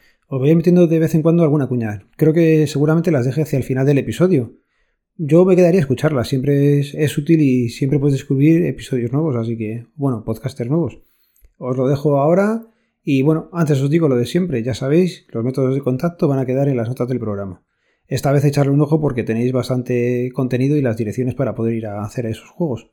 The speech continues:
Os recuerdo que el podcast pertenece a la red de sospechosos habituales, que podéis seguirnos a través del feed, feedpress punto me barra sospechosos habituales. Un saludo, nos vemos, nos leemos, nos escuchamos.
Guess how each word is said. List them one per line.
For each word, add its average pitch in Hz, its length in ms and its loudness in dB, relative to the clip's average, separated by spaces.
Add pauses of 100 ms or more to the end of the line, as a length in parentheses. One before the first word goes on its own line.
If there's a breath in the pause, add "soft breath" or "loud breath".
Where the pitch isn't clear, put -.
(380)
Os 147 160 -4
recuerdo 151 300 2
que 151 80 0
el 151 80 2
podcast 170 300 0
pertenece 139 380 0
a - 20 0
la 139 80 0
red 175 200 0
de 143 100 -2
sospechosos 135 580 -6
habituales, 151 640 -2
que - 180 -4
podéis 127 220 -2
seguirnos 147 360 -2
a 143 40 -2
través 135 220 0
del 139 120 -2
feed, 120 360 -6
feedpress 139 380 -4
punto 143 260 0
me 120 160 -4
barra 113 440 -6 (240)
sospechosos 127 540 -6
habituales. 135 840 -2 (560)
Un 160 220 -4
saludo, 180 640 0 (360 soft breath)
nos 131 180 -4
vemos, 139 420 0
nos 127 180 -4
leemos, 127 380 0
nos 117 160 -6
escuchamos. 160 840 -2